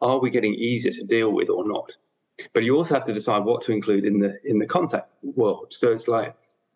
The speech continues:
we don't want to measure how often I choose to ch-, check my balance, uh, on my app,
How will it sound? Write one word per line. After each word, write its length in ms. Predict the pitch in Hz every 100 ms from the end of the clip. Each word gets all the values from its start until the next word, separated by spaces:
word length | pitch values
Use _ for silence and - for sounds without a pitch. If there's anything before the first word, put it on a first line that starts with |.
| _
we 140 | 135
don't 200 | 135 156
want 120 | 139 117
to 40 |
measure 300 | 113 117 107
how 300 | 104 - 110
often 420 | 113 - 107 98 98
I 100 | 110
choose 300 | - 120 113
to 100 | 123
ch-, 340 | - _ -
check 220 | - 226
my 140 | 120 98
balance, 480 | 92 92 - - - _ _ _ _ _ -
uh, 200 | 104 98
on 140 | 120
my 220 | 101 95 95
app, 260 | 101 -